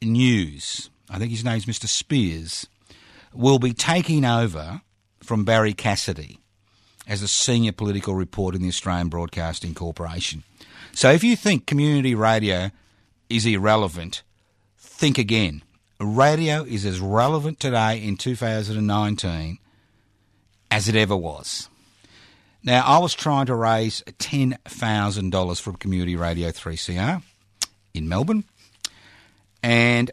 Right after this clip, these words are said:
currently my subtotal is nine thousand two hundred and forty-three dollars and fifty-two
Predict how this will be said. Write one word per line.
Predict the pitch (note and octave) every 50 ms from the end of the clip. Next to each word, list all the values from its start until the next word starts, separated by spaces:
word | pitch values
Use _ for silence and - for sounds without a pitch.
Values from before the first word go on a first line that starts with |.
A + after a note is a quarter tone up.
| - - -
currently | - - F3 F3 F3 C#3+ A2+ G#2+ G#2 G#2+ G#2+
my | G#2+ G#2+ G#2+ G#2+
subtotal | - - - C3 A#2+ A2 - - - G#2+ G2 F#2+ F#2 F#2+ G2
is | F2+ F2 G2
nine | A2 A#2 B2+ C3 C3 A#2+
thousand | - - A2 G2+ G2 G2 G2 F2 G#2 G2 F#2 -
two | - - D#3+ C3+
hundred | A#2 A2+ G#2 G2+ G2+ F#2+
and | F#2 -
forty-three | - D3 D3 B2+ B2+ A2+ - - G#2+ G2+ G2
dollars | E2+ F#2+ F#2 F#2+ F#2+ F#2+ F#2 - _ - A2
and | G2+ F#2+ F#2 F2+ - -
fifty-two | - - - - G#2 F2+ - - - - F#2 E2+ - - - - E2+ E2 D#2+ D#2